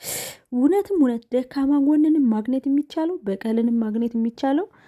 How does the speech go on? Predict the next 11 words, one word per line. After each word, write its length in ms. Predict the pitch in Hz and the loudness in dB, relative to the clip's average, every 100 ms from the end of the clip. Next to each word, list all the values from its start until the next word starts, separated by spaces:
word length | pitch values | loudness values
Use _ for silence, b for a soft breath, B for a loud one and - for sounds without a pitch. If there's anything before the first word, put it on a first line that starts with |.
| b b | b b
በፍቅር 460 | 196 196 196 - 180 | -2 0 0 -6 -4
ነው። 140 | 190 214 - - | -4 -4 -8 -4
በምንም 480 | 262 277 320 370 339 | 2 4 4 2 0
ይሁን 220 | 339 311 | 2 2
በምንም 420 | 302 311 359 427 | 2 0 0 -2
ደካማ 440 | 247 214 220 208 180 | -4 -6 -4 -4 -4
ጎንን 300 | 190 190 190 | -4 -4 -4
ማግኘት 360 | 185 170 190 | -4 -4 -6
አይቻልም። 460 | 208 180 - 185 220 | -6 -6 -4 -4 -2
በትክክል 600 | 311 330 - 381 - 180 185 | 0 -2 0 -2 -2 -6 -2
የምር 380 | 208 190 185 | -2 -2 0